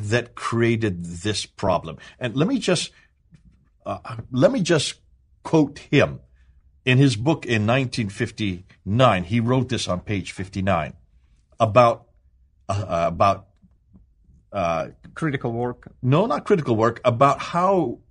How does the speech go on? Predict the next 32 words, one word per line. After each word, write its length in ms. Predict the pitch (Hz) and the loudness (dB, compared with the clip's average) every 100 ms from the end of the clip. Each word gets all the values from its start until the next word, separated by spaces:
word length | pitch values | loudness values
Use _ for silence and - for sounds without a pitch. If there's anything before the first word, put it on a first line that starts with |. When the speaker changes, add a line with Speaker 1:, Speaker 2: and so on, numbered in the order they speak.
| - | 0
Speaker 1:
every 360 | 139 165 175 | 2 4 2
scholar 520 | 165 - 139 117 107 104 | 0 -2 0 2 2 -2
should 340 | - 107 92 | -2 -4 -2
deal 360 | 117 120 110 98 | 4 4 4 0
with 320 | 95 98 - | -2 -6 -8
Islamic 500 | - - 90 90 - | -10 -6 -6 -6 -10
material. 420 | 87 98 78 - - | -10 -8 -8 -10 -4
Speaker 2:
Right. 200 | 101 92 | -4 -2
Speaker 1:
He 80 | 120 | -4
says 300 | - 117 95 | 0 0 0
this, 320 | 98 - - _ - - - - | -6 -8 -14 _ -20 -20 -20 -2
"For 160 | 143 147 | 2 4
any 240 | 151 262 | 4 2
statement 680 | 233 - 180 135 104 104 - - | 2 0 2 2 0 -6 -6 -4
about 300 | 104 120 117 | 2 4 4
a 60 | |
given 500 | 104 101 165 202 185 | 2 0 2 4 2
religious 420 | 127 139 139 143 - | 2 4 4 0 -2
tradition 480 | 135 117 120 123 | -2 0 0 0
to 80 | 107 | -2
be 100 | 107 | 0
valid," 220 | 107 98 92 | 4 4 4
now 100 | 131 | 2
notice 320 | 254 254 - | 2 0 -2
he 60 | |
starts 420 | 151 - 196 208 - | -4 0 2 2 2
by 180 | 117 | 0
making 340 | 113 135 135 117 | 2 0 -2 -4
it 60 | |
very 220 | 101 110 98 | 0 0 0
broad, 280 | 98 87 85 - _ | 0 -2 -2 -18 _
"any 380 | 127 151 185 180 | 0 4 4 0